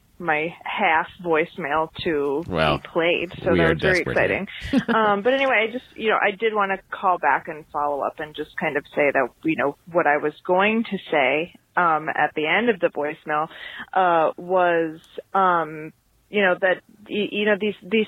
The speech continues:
Speaker 1: things happen to us aspiring pregnant women. Um, like in, you know, I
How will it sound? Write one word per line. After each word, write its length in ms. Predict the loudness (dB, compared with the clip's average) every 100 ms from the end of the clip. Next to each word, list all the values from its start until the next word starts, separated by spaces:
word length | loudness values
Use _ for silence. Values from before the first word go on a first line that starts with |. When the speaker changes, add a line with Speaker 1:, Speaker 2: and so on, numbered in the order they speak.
| 2
Speaker 1:
things 220 | 0 0
happen 720 | -2 0 2 2 0 0 -4 -8 _ -2
to 160 | 2
us 180 | 4 2 -2 -12 -6
aspiring 560 | -6 0 2 2 0 -4
pregnant 440 | -2 -2 -2 -2
women. 480 | -2 2 0 0 -4 2
Um, 440 | 2 2 0 -4
like 240 | 2 2 0
in, 220 | -2 -4 -4 _
you 120 | -2
know, 100 | 2
I 100 | 2